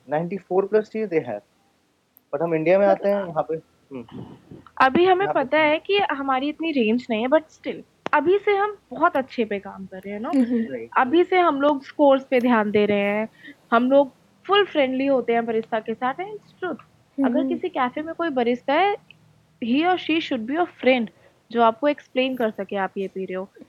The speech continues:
Speaker 2: एक
Speaker 3: हम्म।
Speaker 2: वर्कर नहीं कि उसने एक कॉफी बनाई, आपने पी ली, हो गया। तो अभी से हम उन चीज़ों पे ध्यान दे रहे हैं। हमारी अभी रेंज उतनी नहीं है, but we started with the, with that thought। हमने स्टार्ट ही थर्ड वेव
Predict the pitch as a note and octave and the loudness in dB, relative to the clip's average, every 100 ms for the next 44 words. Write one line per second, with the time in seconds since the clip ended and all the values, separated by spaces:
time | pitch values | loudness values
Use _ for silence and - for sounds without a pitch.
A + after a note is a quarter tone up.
0 | - C4+ C#4 A#3+ A#3+ D4 D#4 F#4+ F4 E4+ | -4 -4 -4 -4 4 4 6 4 4 0
1 | E4 E4+ D#4+ D#4+ D#4 C#4+ C#4 D4 C4 B3+ | -2 -2 0 0 2 2 2 0 -2 0
2 | B3+ C4+ B3 B3+ B3 A#3+ A#3 B3 A#3 G#3 | 2 4 2 0 -6 -6 -4 -4 -2 -4
3 | G3+ G3+ _ _ _ _ - - D#4 F4 | -6 -10 _ _ _ _ -20 -4 0 2
4 | - C#4 C4 E4 E4+ E4 D4+ C#4 C#4 B3+ | 2 2 2 0 0 0 0 -4 -2 -2
5 | B3 B3 C4 A3 A3 A3 D4 D4+ D#4 E4+ | -2 -2 0 0 0 0 0 -2 -2 0
6 | F4 E4 A3+ A3 C#4 C#4 - B3+ C4 G#3 | 0 -2 -2 -2 -2 -6 -4 -2 0 -2
7 | D#3 - - - - C#4 - C#4+ F#4+ - | -4 -10 -18 -12 -4 -4 0 0 0 2
8 | B3+ A#3 E4 C#4+ A3+ A3 A3+ - A#3 A3 | 2 2 -2 -6 -4 0 -2 0 -2 0
9 | G#3 - - G3 F3 - _ _ - - | 0 -2 -6 -4 -4 -8 _ _ -20 -20
10 | - A#3 B3 D4 - B3+ A#3+ A#3+ E4 E4+ | -4 -2 0 -2 2 4 4 2 -2 -2
11 | C#4+ A3 G#3 G3 | 0 0 2 0